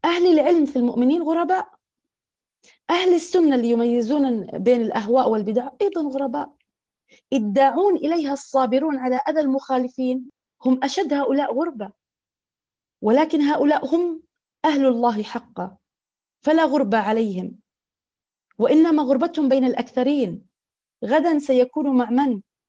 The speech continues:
مع محمد صلى الله عليه وسلم وإبراهيم وموسى وعيسى، ومع الصحابة والتابعين، مع الصديقين، مع الشهداء. لن يكونوا غرباء هناك، لأن هنا في الدنيا غربة.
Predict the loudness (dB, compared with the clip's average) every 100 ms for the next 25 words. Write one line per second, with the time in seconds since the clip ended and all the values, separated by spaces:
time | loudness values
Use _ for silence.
0 | _ _ _ _ -4 0 2 0 0 0
1 | 2 0 -2 -4 -2 0 -2 -2 -2 -2
2 | -2 -4 -4 -4 -2 0 2 0 0 2
3 | 2 0 -2 0 0 0 -2 -4 -10 -14
4 | _ _ _ _ _ _ -2 2 2 0
5 | -4 -8 -4 -4 0 2 2 2 2 0
6 | 0 0 0 0 0 0 -4 -8 _ _
7 | _ _ _ _ _ _ _ _ _ _
8 | _ -2 0 -4 -4 0 -2 -2 -2 0
9 | -2 -4 -4 -2 0 -2 -2 0 0 -2
10 | -2 -2 -2 -2 -2 -4 -4 -6 0 0
11 | 0 -6 -2 2 2 -2 -4 -2 0 -2
12 | -6 -8 -12